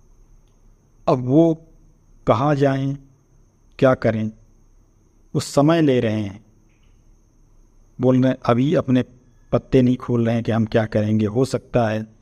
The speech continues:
आला कमान से कोई अच्छी न्यूज़ उनके लिए आ जाए, लेकिन आने की उम्मीद कम है, क्योंकि बीजेपी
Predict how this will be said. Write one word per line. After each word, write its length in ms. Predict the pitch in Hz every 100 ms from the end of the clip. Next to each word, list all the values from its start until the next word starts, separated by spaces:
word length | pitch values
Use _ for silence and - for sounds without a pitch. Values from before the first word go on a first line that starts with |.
| _ _ _
आला 240 | - 120 120
कमान 360 | - 117 113 110
से 160 | -
कोई 380 | 117 120 117 110 - _ _ _ _
अच्छी 440 | 135 123 - - 143
न्यूज़ 280 | 131 123
उनके 280 | 120 117 120
लिए 240 | 110 110 110
आ 180 | - 104
जाए, 260 | 101 95 - -
लेकिन 400 | 123 127 - 160 - - - - - -
आने 340 | 120 131 165 170
की 180 | 165 160
उम्मीद 380 | 143 131 139 143
कम 260 | - 135 101
है, 120 | - - _ _ _ _ -
क्योंकि 300 | 143 139 175 180 - - - _ _ _ _ _ -
बीजेपी 640 | 117 123 123 139 139 180